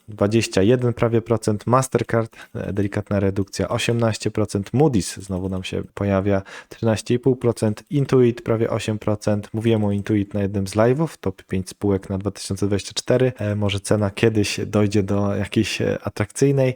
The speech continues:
Visa sześć siedemdziesiąt pięć, Aspen Technology to już są mniejsze pozycje, jeden osiemdziesiąt pięć i A S M L Holding jeden trzydzieści pięć. A S M L Holding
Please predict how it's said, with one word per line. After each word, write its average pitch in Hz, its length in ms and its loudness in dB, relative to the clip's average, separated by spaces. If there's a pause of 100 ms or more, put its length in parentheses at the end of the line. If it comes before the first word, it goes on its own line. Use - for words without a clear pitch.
Visa 135 340 4
sześć - 280 2
siedemdziesiąt 120 500 2
pięć, 120 480 2 (180)
Aspen 123 380 0
Technology 110 600 2
to 107 100 -2
już 101 160 0
są 98 140 -2
mniejsze 113 280 0
pozycje, 107 380 0
jeden 107 200 4
osiemdziesiąt 98 460 -4
pięć 101 320 0
i 135 140 0
A 127 140 2
S 120 200 0
M 113 160 2
L 113 240 2
Holding 107 500 2
jeden 101 200 2
trzydzieści - 380 -2
pięć. 95 300 0 (220)
A - 60 -4
S 143 180 2
M 131 120 2
L 127 140 2
Holding 127 460 2